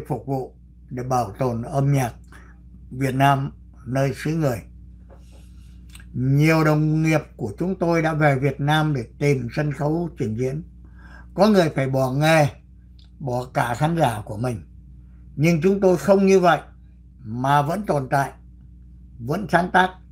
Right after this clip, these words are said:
vẫn sinh hoạt để giữ văn hóa nghệ thuật của người Việt tại hải ngoại, dù trải qua nhiều khó khăn. Trong sự cố gắng đó,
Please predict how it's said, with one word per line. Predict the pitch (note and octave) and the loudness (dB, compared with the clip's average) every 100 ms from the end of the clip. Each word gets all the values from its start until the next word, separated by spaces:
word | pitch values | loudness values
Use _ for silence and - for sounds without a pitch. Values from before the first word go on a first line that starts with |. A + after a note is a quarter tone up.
| - - - - - - | -20 -20 -20 -20 -20 -6
vẫn | C#3+ G3+ | -2 0
sinh | G#3+ G3+ | 4 4
hoạt | F3+ D#3 D3 - - - | 4 4 0 -8 -20 -14
để | B2 B2 | -10 -8
giữ | E3+ G3 | -6 -4
văn | F3 D3+ | -4 -2
hóa | D#3 E3+ | -2 -2
nghệ | F3+ C3 A#2 | -2 -4 -4
thuật | B2 - - - - - - - | -8 -8 -18 -20 -20 -20 -20 -18
của | - B2+ | -10 -4
người | C3 | -2
Việt | B2 B2+ - | 0 -2 -2
tại | C3+ - | -6 -6
hải | A2+ A2+ | -6 -2
ngoại, | C3+ B2+ - - - - - A2+ A2+ | 0 -2 -4 -20 -20 -20 -16 -10 0
dù | C#3+ C#3+ C3 | 2 2 2
trải | C3 A2 A2+ | -2 -2 -2
qua | D3 D3 | 0 2
nhiều | C3+ B2+ A2 | 2 -2 -4
khó | - D3+ | -6 -4
khăn. | D3 C#3 C3+ - - - - - - - - - - - - - - - - - - - - - - - - - - - - - | -4 -4 -6 -14 -20 -20 -20 -20 -20 -20 -20 -20 -20 -20 -20 -20 -20 -20 -20 -20 -20 -20 -20 -20 -20 -20 -20 -20 -20 -20 -20 -2
Trong | G3+ G3+ | 4 4
sự | F#3+ E3+ C#3+ F3 | 6 2 0 2
cố | G3 | 2
gắng | G3+ G3+ G#3 | 4 2 4
đó, | G#3 B3+ - | 4 4 0